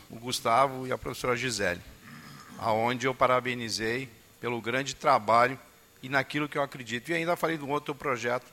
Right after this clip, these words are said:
de lá, do Premem, da musicoterapia, que também eu acredito muito e a gente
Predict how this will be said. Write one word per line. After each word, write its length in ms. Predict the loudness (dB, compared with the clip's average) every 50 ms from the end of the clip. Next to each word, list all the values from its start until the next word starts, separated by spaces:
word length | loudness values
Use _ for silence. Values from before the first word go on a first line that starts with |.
| -16 -10
de 140 | -6 -4
lá, 200 | 0 2 2 2
do 140 | 2 0 -4
Premem, 480 | -8 -6 -4 -4 -4 -4 -4 -6 -6 -8 -16 -20 -20 -20 -20 -16 -8 -4
da 100 | -4 -4
musicoterapia, 1120 | -4 -4 -6 -6 -6 -6 -8 -12 -10 -10 -8 -4 -2 -2 -2 -2 -4 -6 -14 -14 -14 -14 -16 -20 -20 -20 -20 _ -20 -18 -10
que 100 | -8 -8
também 380 | -6 -2 -4 -2 0 0 0 0
eu 80 | 0 -2
acredito 500 | -2 -4 -6 -8 -8 -10 -12 -10 -12 -12
muito 440 | -10 -8 -8 -6 -8 -8 -10 -10
e 20 | -10
a 20 |
gente 400 | -8 -6 -6 -6 -8 -10 -12 -14